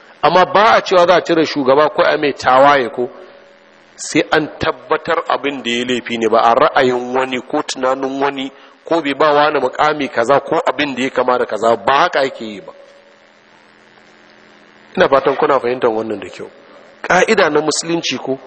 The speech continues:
ba ra'ayin wani ake tafiya a kan shi ba, ana tafiya a kan ra'ayin musuluncin ne.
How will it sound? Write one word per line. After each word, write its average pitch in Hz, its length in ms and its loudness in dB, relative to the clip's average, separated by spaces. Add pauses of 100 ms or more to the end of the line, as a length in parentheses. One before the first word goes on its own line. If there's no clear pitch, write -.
(460)
ba 127 200 2
ra'ayin 143 480 0
wani 143 160 0
ake 143 260 -4
tafiya 113 320 -4
a 110 40 -4
kan 131 200 -4
shi 120 120 -6
ba, 117 100 -2
ana 160 180 2
tafiya 147 340 0
a 117 40 -4
kan 147 180 0
ra'ayin 127 500 0 (260)
musuluncin 135 640 -4
ne. 85 160 -20